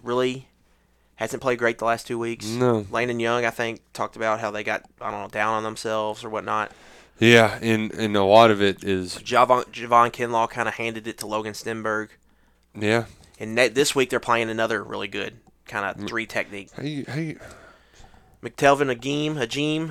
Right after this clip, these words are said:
Speaker 2: What, what do they call him again? Trey?
Speaker 1: Sosa.
Speaker 2: Sosa. Yeah, they call him Sosa.
Speaker 1: He
Speaker 2: He
Speaker 1: was a five-star recruit out of high school.
Speaker 2: They
Speaker 1: He's gonna be drafted.
Speaker 2: He brought a
Speaker 1: He's
Speaker 2: Chucky doll to S E C Media Days. It was, it was kind of odd.
Speaker 1: <laughs> I would imagine.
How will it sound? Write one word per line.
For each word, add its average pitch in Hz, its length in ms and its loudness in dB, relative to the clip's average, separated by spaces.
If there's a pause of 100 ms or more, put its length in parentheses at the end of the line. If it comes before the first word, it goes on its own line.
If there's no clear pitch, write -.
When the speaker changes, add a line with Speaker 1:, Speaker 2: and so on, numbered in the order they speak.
(100)
Speaker 2:
What, 147 240 0
what 151 80 2
do 151 60 0
they 147 100 2
call 147 240 2
him 143 60 0
again? 139 240 -2
Trey? 123 260 4
Speaker 1:
Sosa. 131 320 0 (140)
Speaker 2:
Sosa. - 460 2 (200)
Yeah, 98 260 0
they 101 80 -6
call 110 200 2
him 110 60 0
Sosa. 95 340 -2
Speaker 1:
He - 20 0
Speaker 2:
He 139 60 0
Speaker 1:
was 107 120 2
a 127 80 6
five-star 139 480 8
recruit 135 300 -2
out 123 140 6
of 113 80 2
high 113 160 4
school. 110 540 -4
Speaker 2:
They 104 100 -2
Speaker 1:
He's 98 100 -6
gonna 127 160 -2
be 123 100 -2
drafted. 113 600 2 (120)
Speaker 2:
He 107 80 -2
brought 117 240 2
a - 20 4
Speaker 1:
He's 143 200 0
Speaker 2:
Chucky 160 340 0
doll 85 300 2
to 90 260 -2
S 92 160 -4
E 95 40 -6
C 98 120 -6
Media 110 320 -6
Days. - 400 -14
It - 240 -20
was, - 200 -14 (500)
it - 60 -8
was 107 140 -6
kind 127 140 -2
of 120 80 4
odd. - 280 -2 (480)
Speaker 1:
<laughs> 605 540 -8
I 156 60 2
would 147 160 -2
imagine. 131 680 0